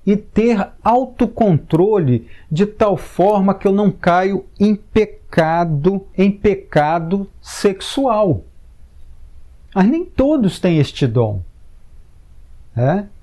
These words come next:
O apóstolo Paulo, ele tinha, mas nem todos têm. Então, tem pessoas que não se conseguem controlar.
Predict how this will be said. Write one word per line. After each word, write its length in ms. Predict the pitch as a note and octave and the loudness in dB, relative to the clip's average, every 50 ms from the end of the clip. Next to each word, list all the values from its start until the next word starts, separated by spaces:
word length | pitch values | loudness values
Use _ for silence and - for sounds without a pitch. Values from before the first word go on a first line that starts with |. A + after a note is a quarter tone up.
| - - - - - - - - - - - - - - - | -20 -20 -20 -20 -20 -20 -20 -20 -20 -20 -20 -20 -20 -10 -4
O 60 | - | -4
apóstolo 520 | D#3+ - - A#3 A#3 - - - A3 F3+ - | -4 0 0 -2 -2 0 0 0 2 2 0
Paulo, 560 | - - - F#3 A#3 B3+ B3+ A3 D#3 C3+ C#3 | 0 0 0 0 2 0 0 2 2 2 2
ele 160 | F#3 A#3+ C#4+ | 2 2 0
tinha, 680 | C#4+ - - - C#4 D#4 E4 D#4 C4 F3+ B2 G2+ E2 - - - - - - - - | -2 -6 -4 -2 -2 0 0 0 0 0 0 0 -2 -6 -12 -18 -20 -20 -20 -20 -16
mas 200 | - A3 F#3 F3 F3+ | -4 0 2 2 4
nem 140 | A3+ C#4 | 2 2
todos 500 | C#4+ C#4 - G#3+ G3 G#3 G#3+ C4 D4+ - | 0 0 0 0 0 0 -2 -4 -8 -6
têm. 380 | - - A#3+ A3+ A#3 A3 F#3 - - - - - - - - - - - - - - - | -4 -4 -4 -2 -2 -4 -4 -4 -8 -14 -20 -20 -20 -20 -20 -20 -20 -20 -20 -20 -14 -4
Então, 260 | - F#3 A3+ A#3 A#3 - - - | 0 0 0 0 -2 -8 -16 -2
tem 180 | - A3 B3+ C4+ | 0 0 0 0
pessoas 580 | B3+ - G#3+ F#3 - - - - G3 G#3+ G#3+ - | 0 0 0 0 0 -4 -4 -2 -2 -2 -2 -8
que 160 | - - A3+ | -6 -2 0
não 380 | G3+ F#3+ F#3 F#3 G3+ B3 C4 | 2 2 4 2 2 2 0
se 160 | B3 - - B3 | 0 -2 -6 -8
conseguem 800 | - - - A#3+ G#3+ F#3+ - - - F#3 F#3+ G3 G#3 G#3+ - - - - - | -6 -4 -2 -2 -2 -2 -2 -2 -2 0 0 0 -2 -6 -8 -12 -20 -20 -6
controlar. 1120 | - - A#3 B3 B3 A#3 - - B3+ C4 C4 B3+ G#3+ D3 D3 D#3+ F#3+ F#3+ F#3 - - - | -2 -2 -2 -2 -2 -6 -4 -4 0 0 2 2 2 2 2 2 2 0 -2 -4 -12 -20